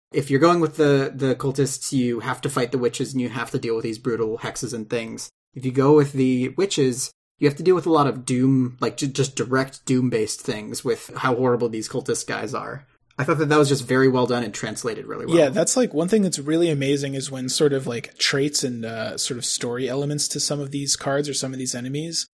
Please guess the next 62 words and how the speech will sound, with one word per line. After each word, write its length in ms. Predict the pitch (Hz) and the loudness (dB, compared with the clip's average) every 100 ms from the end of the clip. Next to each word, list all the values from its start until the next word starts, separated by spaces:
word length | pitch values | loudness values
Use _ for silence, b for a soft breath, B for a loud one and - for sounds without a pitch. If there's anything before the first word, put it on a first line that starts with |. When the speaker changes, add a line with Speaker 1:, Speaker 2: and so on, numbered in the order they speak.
| _ | _
Speaker 2:
have, 240 | - 135 | 0 0
like, 140 | 135 135 | 0 -2
a 40 | |
really 220 | 123 135 | -2 -2
strong 340 | 135 - 123 127 | -2 -2 -4 -6
connection 520 | 127 113 - 135 123 | -8 -6 -4 -4 -6
with, 260 | 117 135 - | -10 -12 -10
uh, 80 | 127 | -10
with 160 | 117 | -8
a 40 | 110 | -10
mechanical 480 | 110 120 110 127 143 | -10 -8 -8 -6 -6
thing. 240 | 165 165 | -4 -4
Like, 240 | 135 120 - _ | -6 -8 -12 _
oh, 160 | 165 139 | 4 6
this, 240 | 139 160 | 4 0
this 200 | - 165 | 0 -2
card 240 | - 180 143 | 2 2 2
feels 340 | - 175 165 | 2 2 4
like 120 | 165 | 2
a 60 | 147 | 0
witch 320 | 151 107 - | 0 0 -2
because 200 | 123 131 | -4 -6
it 80 | 123 | -6
cares 220 | 147 131 | -6 -6
about 180 | 127 120 | -6 -4
hex 200 | 139 131 | -4 -2
treacheries 420 | - 123 123 110 | -2 -4 -4 -6
and 80 | 127 | -6
it 60 | 113 | -6
mills 220 | 123 120 | -6 -6
the 100 | 117 | -8
encounter 300 | 120 131 117 | -8 -10 -8
deck. 240 | 110 110 - B B - | -8 -10 -12 B B -6
This 260 | 156 170 | 0 0
feels 260 | - 170 151 | 2 2 2
like 120 | 143 | -2
a 60 | 127 | -2
cultist 560 | - 170 135 123 - | 0 2 2 -2 -4
because 260 | 180 139 127 | -6 -6 -4
it 120 | 127 | -6
messes 380 | 165 147 139 139 | -4 -2 -2 -4
with 140 | 131 | -6
doom. 320 | 156 131 113 113 | -6 -6 -6 -10
Like, 160 | - | -6
that's, 280 | 151 147 - B B | -6 -4 -8 B B
that's 160 | 147 151 | -2 0
kinda 200 | 202 170 | 2 2
what 100 | 156 | 2
a 60 | |
cultist 480 | 139 - 151 139 - | 0 0 0 0 0
is, 240 | 147 120 120 | 0 -2 -4
is 100 | 120 | -6
it's, 140 | - | -6
like, 120 | 123 | -6
an 80 | 123 | -6
enemy 360 | 127 131 131 127 | -6 -6 -6 -6
that 100 | 120 | -8
either 220 | 120 117 | -6 -8
puts 240 | 131 127 | -6 -6
doom 220 | 156 175 | -4 -4
on 100 | 165 | -4
itself 520 | 165 - 160 151 143 | -4 0 2 2 -2